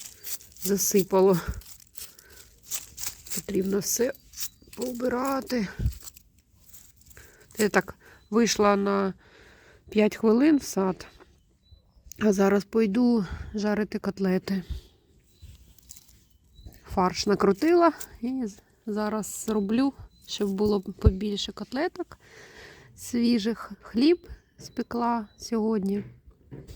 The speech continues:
<laughs> Робила хліб. І у мене не вистачило борошна. Е, грам сто п'ятдесят. Думаю,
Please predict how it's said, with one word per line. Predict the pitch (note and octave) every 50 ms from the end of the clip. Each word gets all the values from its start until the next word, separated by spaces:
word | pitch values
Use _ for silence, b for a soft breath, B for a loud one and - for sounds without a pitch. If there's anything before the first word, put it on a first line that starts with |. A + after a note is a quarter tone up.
| - - - - -
<laughs> | G3 G3 A#3 C4+ A#3+ - B B B C#4+ C#4+ C4+ B3+ B3 B B B B B
Робила | - A#3 A3+ G#3 G#3+ A#3+ A#3 G#3+ G#3
хліб. | G3+ - A3 A3+ B3+ B3+ - - - - - _ - B B B B A3+ B B
І | - A3 A3+ A#3
у | A#3+ A#3
мене | A#3 A#3 A#3+ A#3+ G#3+ G#3+ G#3+ G#3 G#3 G#3
не | G#3 G#3+ G#3+
вистачило | G3 A3+ - - G#3+ - - - G#3+ G#3 G3
борошна. | F#3+ F#3+ G3 G3+ G3+ G3 F#3+ - - - F#3 F3+ F3+ F#3+
Е, | F3 B B B B B B B B B B B - - - - G3 G#3 G#3 G#3 G3+ G3+ G#3 G3+
грам | F#3 F3 E3+ F#3+ F#3+ G#3 G#3+ G#3+ G#3+ G#3 G3 - - C3+
сто | - - - - - - G#3+ F#3
п'ятдесят. | - - G#3+ F#3 F#3 G#3+ - - - G3+ F#3+ F#3 F#3+ F#3 - - - - - - - - - - - - _ - - - - - - - - - C#3+ C#3 -
Думаю, | F#3+ F#3+ G#3+ G#3 G#3 G#3+ G#3 G#3 G#3 F#3+